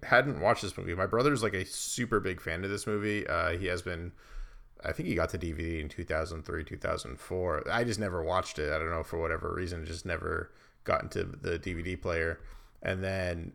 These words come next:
I kinda, like, re-, recently, actually, this summer, uh, I was like, "You know what? Like, the show's coming out. I might as well just, just watch the movie and see." And the first time I watched it, I did not like it.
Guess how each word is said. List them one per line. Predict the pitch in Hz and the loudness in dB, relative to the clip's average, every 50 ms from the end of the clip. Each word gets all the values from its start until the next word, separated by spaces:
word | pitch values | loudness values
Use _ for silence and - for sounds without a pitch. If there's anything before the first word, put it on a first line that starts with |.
| - _ _ _ _ _ _ _ _ _ _ _ _ _ | -14 _ _ _ _ _ _ _ _ _ _ _ _ _
I | - 98 92 92 95 92 90 - | 4 6 8 8 8 6 6 4
kinda, | - 131 156 143 | 4 6 6 8
like, | 131 120 110 - - - - - | 8 6 6 4 0 -8 -16 -12
re-, | - - 120 143 143 | -2 2 4 6 6
recently, | 104 90 95 127 170 170 - - 107 98 92 | 4 2 2 4 4 4 4 2 2 0 0
actually, | 85 - - 104 | 0 0 2 2
this | 127 131 - | 2 2 2
summer, | - - 104 117 113 98 87 82 - - - - - - _ - - - | 2 4 4 4 4 4 4 2 0 -4 -10 -20 -20 -20 _ -12 -2 2
uh, | |
I | 92 95 | 4 4
was | 98 101 - | 4 4 2
like, | 113 104 - | -2 -2 0
"You | 92 | 2
know | 98 98 95 | 6 8 10
what? | 90 - | 10 10
Like, | 120 110 98 | 8 6 4
the | - 95 | 2 0
show's | - - 131 120 120 113 | 2 4 6 6 6 4
coming | - - 120 110 113 110 110 | 4 4 6 6 6 6 6
out. | 110 107 107 107 107 110 - - - | 6 6 6 6 4 4 0 -4 -6
I | - | -4
might | 98 104 101 101 95 | 0 2 2 2 2
as | 92 85 | 0 0
well | - 82 80 85 | 0 0 -2 -2
just, | 82 85 85 - - - - - - - - _ _ | -2 -2 -2 -4 -4 -6 -8 -16 -20 -20 -20 _ _
just | - - 85 - - | -6 -4 -4 -2 2
watch | 82 82 82 - - | 2 2 2 2 0
the | - | -2
movie | 85 85 82 82 82 82 | -2 -2 0 0 0 -2
and | 82 82 - | -2 -2 -2
see." | - 101 92 85 - | 0 0 0 0 0
And | - 104 | -2 -4
the | 101 | 0
first | - 120 123 127 | 2 4 4 4
time | - 196 | 4 6
I | 226 196 | 6 6
watched | 117 87 92 104 - - | 6 6 6 4 2 2
it, | - 175 - - | 2 2 2 2
I | 104 | 0
did | 90 80 78 - 107 98 95 | 0 0 0 0 0 2 2
not | 92 85 - - | 2 2 0 0
like | 82 73 78 - - | -2 -6 -6 -8 -10
it. | - - | -12 -14